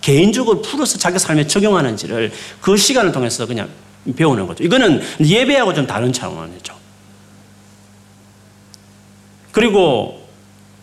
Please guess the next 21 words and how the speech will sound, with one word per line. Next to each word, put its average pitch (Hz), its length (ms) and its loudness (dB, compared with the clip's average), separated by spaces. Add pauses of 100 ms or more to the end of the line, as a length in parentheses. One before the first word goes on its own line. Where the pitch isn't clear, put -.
(440)
토요일 220 340 4
날 151 240 2
우리가 131 540 0
열 151 120 2
시 156 160 0
반에 127 220 2
모여 127 240 2
삼십 147 340 -2
분 120 100 -4
찬양, 120 520 -4
삼십 - 320 -2
분 127 100 -4
기도하고 110 500 -4
열한 139 200 2
시부터 113 520 -6
열두 127 220 -2
시 - 140 -8
반까지 104 280 -8
한 113 120 -4
시간 123 320 -2
반을 104 400 -4